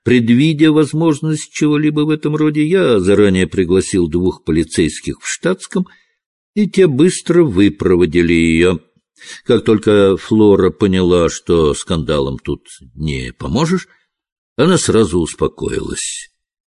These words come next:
«Слышала всё это ваша жена?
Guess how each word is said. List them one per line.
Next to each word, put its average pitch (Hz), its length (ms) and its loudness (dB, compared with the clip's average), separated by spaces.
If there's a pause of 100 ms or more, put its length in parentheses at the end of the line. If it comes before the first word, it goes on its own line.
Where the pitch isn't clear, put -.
(680)
«Слышала 185 720 -2
всё - 240 -2
это 123 240 2
ваша 82 320 -2
жена? 69 480 -4